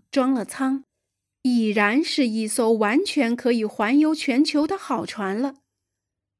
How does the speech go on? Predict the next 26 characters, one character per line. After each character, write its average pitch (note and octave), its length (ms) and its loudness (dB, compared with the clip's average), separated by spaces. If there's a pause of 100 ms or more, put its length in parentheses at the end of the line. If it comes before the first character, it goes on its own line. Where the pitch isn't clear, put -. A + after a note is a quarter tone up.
(140)
初 F4+ 340 0
步 C#4 360 0
把 G3+ 240 -4
出 B3+ 260 -4
发 B3+ 220 -2
时 G#3 240 -6
间 C4 320 -2
定 A#3 200 -2
在 G#3 160 -4
八 C4+ 220 -2
月 D4+ 140 0
二 D4 120 -2
十 D#4+ 160 -4
五 C#4 220 -2
日， G#3 280 -6 (500)
他 A#3 260 0
们 G#3+ 300 0
就 C4 200 4
可 B3 220 -2
以 B3 140 4
在 B3 240 0
下 F4 340 -2
一 A#3+ 140 0
年 A3 280 -2
初 D#4+ 240 0
春 E4+ 320 2